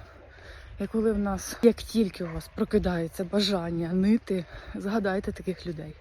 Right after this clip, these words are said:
Можливо, хоч це буде вас мотивувати. Тому що у вас є все. У вас є гарне тіло, руки, ноги, розум.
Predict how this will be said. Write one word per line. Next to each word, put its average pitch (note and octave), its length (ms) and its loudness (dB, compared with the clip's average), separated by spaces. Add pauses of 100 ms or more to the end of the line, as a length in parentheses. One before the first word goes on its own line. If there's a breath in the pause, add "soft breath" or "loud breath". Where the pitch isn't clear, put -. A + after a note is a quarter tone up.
Можливо, G#3 380 0
хоч - 220 -4
це - 160 -4
буде E3 200 -2
вас D#3 220 -8
мотивувати. E3 600 -10 (440 loud breath)
Тому A#3+ 160 4
що A3+ 140 -4
у - 20 0
вас G#3 260 -4
є G3+ 60 -4
все. F#3 420 -6 (580 loud breath)
У - 40 -8
вас G3 240 -6
є G3+ 280 0 (220)
гарне G3 440 0
тіло, G#3+ 380 0
руки, F#3 300 -2
ноги, F#3 420 0 (120)
розум. G3 440 2